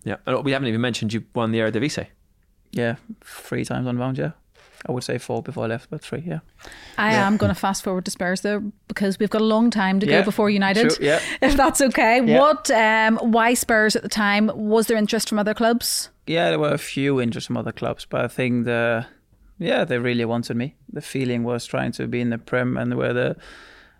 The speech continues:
Speaker 2: the club were, uh, and I really wanted a new challenge. Um, and at the same time, living in London, playing at Spurs was really something that would be a, I thought would be a, be a good, good, good fit for me. And, uh, yeah, and it was.
Speaker 3: Did you watch Premier League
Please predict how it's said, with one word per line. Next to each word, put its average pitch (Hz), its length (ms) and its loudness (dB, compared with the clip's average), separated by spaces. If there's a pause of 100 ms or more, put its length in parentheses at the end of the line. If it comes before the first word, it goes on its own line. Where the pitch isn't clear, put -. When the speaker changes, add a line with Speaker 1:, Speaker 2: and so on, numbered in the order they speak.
Speaker 2:
the 131 200 -4
club 120 300 -2
were, 123 300 0 (380)
uh, 120 420 -2
and 117 100 -2
I 117 60 0
really 117 260 -2
wanted 117 320 -4
a 127 60 -6
new 117 160 -2
challenge. 131 500 -6 (160)
Um, 123 540 -4
and 120 120 -2
at 117 40 -2
the 120 80 -4
same 120 240 -4
time, 120 220 -4
living 120 240 -2
in 120 100 -2
London, 151 340 -4
playing 120 340 -2
at 117 100 -6
Spurs 127 360 -4
was 123 160 -8
really 120 300 -2
something 120 320 -6
that 120 120 -4
would 120 100 -8
be 120 180 -4
a, 123 200 -4 (480)
I 160 80 -6
thought 123 200 -4
would 120 80 -6
be 120 140 -4
a, - 40 -6 (240)
be 123 140 -4
a 120 40 -4
good, 120 380 -8
good, 123 400 -8
good 127 160 -6
fit - 200 -6
for - 100 -10
me. 131 160 -6 (500)
And, 123 240 -2
uh, 117 140 -4 (140)
yeah, 196 180 -2 (100)
and 127 120 -4
it 120 80 -4
was. 160 300 -4 (500)
Speaker 3:
Did 254 180 0
you 262 120 2
watch - 460 -2
Premier 240 340 0
League 240 360 -2